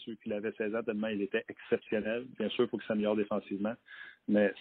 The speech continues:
c'est un joueur qui est déjà prêt pour la Ligue nationale de hockey. At number two, two factors here. First, Carolina has now Rick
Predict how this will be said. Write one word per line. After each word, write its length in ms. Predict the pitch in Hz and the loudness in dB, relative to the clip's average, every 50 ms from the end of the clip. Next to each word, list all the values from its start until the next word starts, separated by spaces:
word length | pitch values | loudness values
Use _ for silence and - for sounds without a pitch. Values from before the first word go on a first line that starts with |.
| - | 0
c'est 180 | - 101 - - | 2 2 4 4
un 160 | 104 101 101 | 2 2 4
joueur 200 | 98 107 107 104 | 6 6 6 6
qui 100 | - 110 | 6 4
est 40 | 101 | 2
déjà 400 | 101 101 98 95 107 104 104 101 | 4 4 4 4 2 2 2 0
prêt 200 | - - - 110 | 0 0 0 0
pour 160 | 104 - 104 101 | 2 4 4 4
la 80 | 98 | 4
Ligue 120 | 101 101 104 | 4 2 0
nationale 320 | 101 - - 101 98 98 | -2 -4 -6 -8 -6 -4
de 40 | 98 | -4
hockey. 280 | 92 - - - - - | -4 -6 -8 -10 -8 -4
At 120 | - 120 104 | -2 2 4
number 280 | 127 143 151 156 151 151 | 6 6 6 6 4 4
two, 280 | - - 175 156 147 - _ _ _ _ _ - | 4 4 4 4 4 0 _ _ _ _ _ -2
two 140 | - 202 196 - - | 2 2 2 2 2
factors 400 | 151 143 139 - _ - 107 98 - | 0 0 0 0 _ -12 -12 -12 -12
here. 180 | 92 85 _ _ _ _ _ _ _ _ _ _ _ _ _ _ _ _ | -16 -18 _ _ _ _ _ _ _ _ _ _ _ _ _ _ _ _
First, 260 | - 156 175 196 202 - _ _ _ _ _ - | 2 2 2 2 -2 -6 _ _ _ _ _ -6
Carolina 460 | 127 120 123 135 147 151 156 151 147 123 | -4 -4 -2 -2 -4 -4 -4 -6 -6 -6
has 220 | 131 131 131 127 117 120 | -4 -4 -6 -6 -6 -8
now 360 | 120 117 117 120 120 120 120 - - 110 | -8 -6 -4 -4 -4 -4 -6 -8 -6 -4
Rick 160 | 123 117 | -4 -4